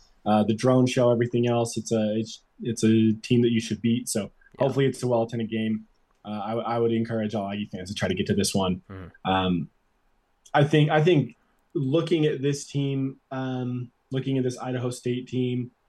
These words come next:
Speaker 1: this is not a team to disrespect. I will say, I, I don't think it's a team that we have any business losing to.
Speaker 2: Yeah.
Speaker 1: But looking at what they have done last week, again, you know, we talked about it a little bit as we recapped the Mountain West last week. They did play San Diego State.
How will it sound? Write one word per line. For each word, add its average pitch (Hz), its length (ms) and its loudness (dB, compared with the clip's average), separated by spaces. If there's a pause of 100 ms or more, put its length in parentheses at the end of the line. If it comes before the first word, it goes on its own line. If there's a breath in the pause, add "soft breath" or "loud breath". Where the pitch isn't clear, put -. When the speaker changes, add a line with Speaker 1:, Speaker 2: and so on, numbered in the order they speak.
(500)
Speaker 1:
this 147 320 -2
is 131 200 2
not 127 340 2
a 127 160 -2
team 117 560 -2
to 127 100 -4
disrespect. 113 880 -6 (120)
I 117 120 -4
will 120 160 0
say, 113 400 0
I, 117 420 -6
I 127 40 0
don't 123 300 -2
think 123 200 -2
it's 120 180 -4
a 120 60 -4
team 117 420 -4
that 101 160 -4 (520)
we 113 160 -4
have 117 160 0
any 113 160 -2
business 110 440 -6
losing 117 400 0
to. 151 320 0 (120)
Speaker 2:
Yeah. - 160 -18
Speaker 1:
But 123 60 -4
looking 147 320 -2
at 127 100 -6
what 117 240 -10
they 120 420 -2
have 113 160 -8
done 110 240 -4
last 110 400 -8
week, 117 300 -2 (420)
again, 110 540 0 (300)
you 127 120 -4
know, 120 80 -2
we 117 120 -2
talked 123 280 -4
about 117 180 -2
it 113 80 0
a 110 40 -2
little 113 220 -2
bit 113 120 -4
as 110 120 -4
we 110 120 -4
recapped 110 420 -6
the 107 80 -8
Mountain 107 260 -4
West 101 280 -8
last 98 280 -10
week. 104 160 0
They 104 100 2
did 104 200 2
play 107 140 4
San 107 200 2
Diego 101 200 4
State. 101 280 0